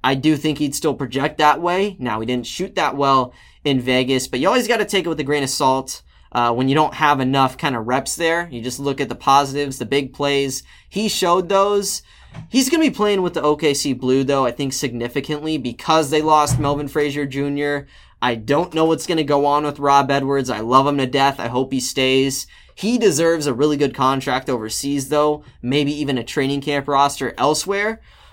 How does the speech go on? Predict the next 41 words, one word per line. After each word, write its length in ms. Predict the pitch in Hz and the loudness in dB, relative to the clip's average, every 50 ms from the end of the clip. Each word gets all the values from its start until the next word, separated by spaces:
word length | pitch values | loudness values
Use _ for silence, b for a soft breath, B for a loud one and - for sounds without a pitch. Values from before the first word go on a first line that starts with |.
| b | b
Uh, 160 | - 147 151 151 | -2 0 0 0
so 320 | 151 - - 214 208 208 | 0 2 2 2 2 2
they're 200 | 175 160 214 262 | 2 4 4 4
gonna 120 | 349 370 | 4 2
be 100 | 339 311 | 2 2
completely 440 | - - 202 165 - 208 190 165 147 | 2 0 0 0 0 -2 -2 -2 -4
gutted. 480 | 123 120 143 127 131 113 107 104 107 - | -2 2 2 2 4 2 0 -4 -6 -4
I 80 | - 143 | -2 0
mean, 220 | 165 175 170 160 | 0 0 0 2
one 180 | 185 240 269 262 | 2 2 2 2
through 180 | 254 269 233 | 2 0 0
five, 360 | - - 196 180 170 175 170 165 | 0 2 4 4 4 4 4 0
the 80 | 160 | -4
Blue 180 | 143 151 160 160 | -2 0 0 0
will 100 | 160 156 | 0 0
be 140 | 143 151 147 | -2 -2 -2
gutted. 440 | 135 143 143 143 143 143 135 135 b b b b b b | 0 0 2 2 2 0 0 -2 b b b b b b
He's 160 | - 220 247 - | 0 2 2 4
gonna 160 | 285 294 269 | 2 2 4
be 120 | 247 247 | 4 4
one 180 | 226 196 202 202 | 4 2 2 2
of 60 | 180 | 2
the 100 | 175 151 | 0 0
stars 800 | - - - - 151 143 143 135 123 107 98 - - - - b b b b b b b | -2 -2 -2 2 4 4 4 4 2 2 -2 -6 -12 -14 -16 b b b b b b b
that 500 | 127 135 139 135 127 127 127 - - - - - - | -2 0 2 2 2 0 -2 -4 -8 -10 -12 -12 -8
kinda 240 | - 170 151 143 135 | -4 -2 0 0 0
run 240 | 123 135 135 135 131 | 0 2 2 2 2
around, 500 | 123 120 127 123 123 120 117 110 110 110 b b b b b b - | 2 2 2 2 2 2 0 -2 -6 -10 b b b b b b -4
uh, 200 | - 120 120 - | -2 0 0 0
in 160 | - 147 156 | 0 -2 0
that 180 | 151 139 127 123 | 0 0 -2 -2
system. 460 | - - 160 156 151 - 143 127 123 | -2 -2 -2 -2 -2 -2 -4 -2 -2
But 100 | 131 143 | 0 0
I 60 | 170 | 0
do 180 | 196 214 302 294 | 2 2 2 2
think 280 | - - 214 240 220 | 2 2 0 0 0
he'd 220 | 220 - 208 170 147 | -2 -4 -6 -6 -6
still 300 | - - - 190 180 170 | -4 -2 0 2 2 2
get 220 | 160 165 156 160 | 2 0 -2 -2
time 520 | - - 156 147 147 147 143 139 139 131 - - | -4 -2 2 2 2 2 2 0 -2 -6 -2 0
up 340 | 165 160 131 101 - - | 2 2 2 0 -2 -8